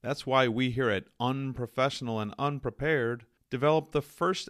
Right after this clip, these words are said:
ever personal catheter urination system specifically designed for podcasters.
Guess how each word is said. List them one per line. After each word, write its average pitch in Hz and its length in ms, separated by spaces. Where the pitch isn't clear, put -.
ever 123 320
personal 180 720
catheter 143 760
urination 131 720
system 98 560
specifically 120 880
designed 92 540
for 101 120
podcasters. - 960